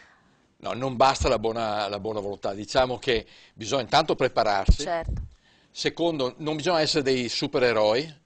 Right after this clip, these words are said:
Speaker 1: Il cuam non ha mai fatto della,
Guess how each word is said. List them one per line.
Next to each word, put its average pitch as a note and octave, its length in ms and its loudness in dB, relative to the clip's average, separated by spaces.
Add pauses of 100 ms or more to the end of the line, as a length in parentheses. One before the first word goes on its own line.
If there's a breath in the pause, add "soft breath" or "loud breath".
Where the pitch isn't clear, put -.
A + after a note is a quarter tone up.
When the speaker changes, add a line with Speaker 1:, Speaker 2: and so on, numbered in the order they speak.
(140)
Speaker 1:
Il B2 260 -6
cuam C#3+ 380 2
non B2 200 -4
ha C3 80 0
mai C#3 400 -2
fatto B2 680 0
della, G#2+ 540 -4